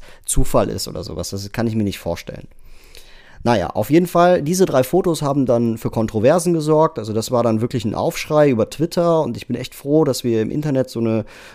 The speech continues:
so eine Plattform haben, auch wenn das jetzt von <laughs> Elon Musk so ein bisschen aufgekauft wurde und so weiter, dass man halt seine freie Meinung äußern kann. Und dass vielen Leuten das auch aufgefallen ist. Das finde ich auch gut. Ja, so, und was macht Balenciaga? Natürlich, die haben halt keine andere, andere Wahl,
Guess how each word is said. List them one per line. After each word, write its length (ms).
so 60
eine 100
Plattform 580
haben, 340
auch 160
wenn 100
das 120
jetzt 160
von 220
<laughs> 80
Elon 300
Musk 240
so 60
ein 80
bisschen 260
aufgekauft 520
wurde 180
und 80
so 80
weiter, 280
dass 140
man 120
halt 140
seine 180
freie 300
Meinung 360
äußern 360
kann. 220
Und 180
dass 160
vielen 300
Leuten 360
das 160
auch 100
aufgefallen 560
ist. 140
Das 100
finde 160
ich 100
auch 180
gut. 380
Ja, 200
so, 180
und 580
was 220
macht 140
Balenciaga? 680
Natürlich, 520
die 100
haben 80
halt 120
keine 200
andere, 440
andere 300
Wahl, 360